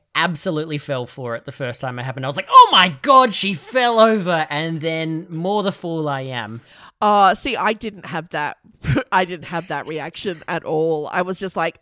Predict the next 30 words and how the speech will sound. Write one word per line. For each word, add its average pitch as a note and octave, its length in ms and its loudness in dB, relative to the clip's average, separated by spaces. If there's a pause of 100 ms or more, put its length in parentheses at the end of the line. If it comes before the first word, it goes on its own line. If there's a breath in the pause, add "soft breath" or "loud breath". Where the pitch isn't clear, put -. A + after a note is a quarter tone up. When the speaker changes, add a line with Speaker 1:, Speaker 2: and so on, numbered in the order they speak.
Speaker 2:
"Oh, A3+ 480 4
I E3 140 -2
hate F3+ 400 -8
the E3+ 60 -12
fake D3+ 320 -8
fall." D3+ 580 -8
<laughs> - 40 -20 (600 loud breath)
If C#4 140 -2
it's D4+ 120 -10
not D4 140 2
a C#4+ 60 0
comedic A#3 520 -4
fake G#3+ 300 -2
fall, G#3+ 500 2
uh, F#3+ 840 -2 (640 soft breath)
drama D3 420 -8
queen. D3 680 -10
Speaker 1:
I G3+ 60 2
actually F#4 240 -2
think C#4 160 0
this A#3 140 -2
is G#3+ 120 -6
fun A3 320 2
and B3 140 -2
fresh G3+ 320 0
and G#3 80 -6
engaging. F3+ 540 -2
Like, D#3+ 260 -4
you G3+ 80 -8
know, G#3+ 320 -4